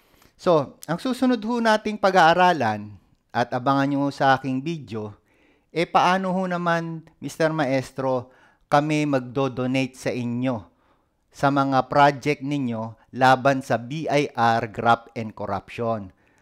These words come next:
Para ho, mapalaganap ho yung tax awareness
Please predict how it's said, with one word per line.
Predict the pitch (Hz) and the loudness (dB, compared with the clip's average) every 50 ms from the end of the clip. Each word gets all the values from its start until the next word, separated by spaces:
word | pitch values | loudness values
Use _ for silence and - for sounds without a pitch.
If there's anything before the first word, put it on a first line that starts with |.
| _ _ _ - 131 | _ _ _ 0 2
Para | 127 127 131 139 | 4 4 4 2
ho, | 135 135 139 139 135 - - _ _ _ - 131 | 0 0 0 -2 -2 -4 -6 _ _ _ -2 0
mapalaganap | 139 143 - - 151 147 143 143 131 139 135 135 143 147 151 151 - | 2 2 2 2 2 2 2 2 4 4 4 4 4 2 -2 -2 -4
ho | 160 160 160 156 147 | -8 -6 -6 -6 -6
yung | 147 143 151 | -6 -8 -8
tax | 143 - - 151 - - - - | -6 -2 -2 -2 -2 -2 -6 -6
awareness | 127 143 156 160 165 165 160 143 139 135 135 135 - - | -4 -2 0 0 0 0 -2 -4 -4 -4 -4 -6 -8 -14